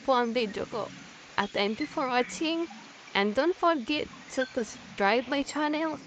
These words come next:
and follow my page. Hi po, Rina, Ma Karina. I-announce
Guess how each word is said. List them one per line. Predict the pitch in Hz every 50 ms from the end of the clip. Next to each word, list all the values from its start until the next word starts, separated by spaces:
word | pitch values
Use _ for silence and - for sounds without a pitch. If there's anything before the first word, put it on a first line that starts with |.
| - - - - -
and | - - 220 247 247
follow | - - 320 320 262 269 262
my | 269 254 240 240 - -
page. | 208 170 151 - - - - - - - - - - - - - - - - - - -
Hi | 208 196 226 294 302
po, | - - 330 330 311 247 247
Rina, | 247 240 262 269 247 240 254 240
Ma | 220 202 190 196 220 254
Karina. | - - 220 233 254 285 302 294 262 247 220 208 - - - - - - - - - - - - - - - - - - - - - - - - 226
I-announce | 214 220 240 254 285 302 302 311 320 302 302 294